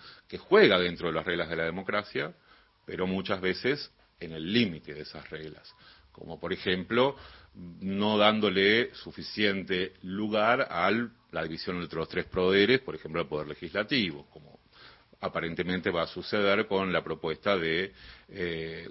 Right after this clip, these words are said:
modificar una serie de leyes votadas, eh, por el Congreso, por la, por todos los representantes del pueblo, mediante un decreto de necesidad y urgencia. Uno puede decir, "Bueno, no hay nada ilegal".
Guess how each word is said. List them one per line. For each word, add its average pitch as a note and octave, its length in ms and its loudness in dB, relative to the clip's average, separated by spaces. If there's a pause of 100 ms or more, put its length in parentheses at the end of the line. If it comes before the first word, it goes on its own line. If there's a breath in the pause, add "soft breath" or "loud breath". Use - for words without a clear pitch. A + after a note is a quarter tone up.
modificar F2+ 580 -2
una E2+ 180 -6
serie E2 380 -2
de D#2+ 100 -4
leyes F2+ 380 0
votadas, D#2+ 680 -4 (380 loud breath)
eh, E2+ 320 -2
por D#2+ 140 -2
el D2+ 80 -2
Congreso, F2+ 480 2
por D#2 100 -4
la, D2+ 160 -6
por D2+ 240 -10
todos G2+ 140 2
los F2 80 0
representantes F#2 320 -2
del F#2+ 80 0
pueblo, A2 260 0
mediante F2+ 320 -6
un F2 80 -8
decreto E2+ 300 -6
de E2+ 80 -2
necesidad D#2+ 380 -8
y D#2 60 -8
urgencia. D#2 580 -6 (500 loud breath)
Uno G#2+ 220 -6
puede G#2 160 2
decir, F2 200 -6
"Bueno, G2+ 220 -2
no G2+ 60 -4
hay A2 80 -2
nada C3 200 0
ilegal". F2+ 480 4